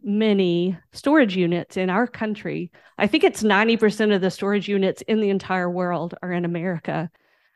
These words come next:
And there's so many of them that you could literally take every man, woman, and child in our country and put them inside a storage unit all at the same time, and we would all fit.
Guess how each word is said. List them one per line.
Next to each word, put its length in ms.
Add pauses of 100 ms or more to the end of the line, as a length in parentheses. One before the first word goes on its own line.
(140)
And 180
there's 180
so 320
many 280
of 180
them 240
that 300 (400)
you 220
could 220
literally 500
take 400
every 280
man, 340
woman, 260
and 140
child 400
in 140
our 160
country 480
and 160
put 140
them 140
inside 380
a 60
storage 440
unit 440
all 180
at 120
the 100
same 280
time, 300
and 120
we 120
would 160
all 200
fit. 340